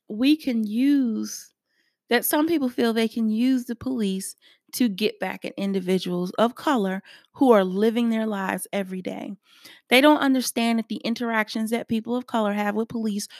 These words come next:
are completely different than the interactions that people who are not people of color have with the police.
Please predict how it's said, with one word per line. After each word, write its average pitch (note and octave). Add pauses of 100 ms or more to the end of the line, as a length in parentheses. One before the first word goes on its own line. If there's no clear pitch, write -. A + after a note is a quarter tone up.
(240)
are G3+
completely B3+
different - (460)
than D4+
the D4
interactions G#3+
that G3+ (500)
people G#3+
who G#3
are F#3+
not C#4+
people G#3+
of G3+
color F#3+ (320)
have G#3+
with G3+
the G3
police. G3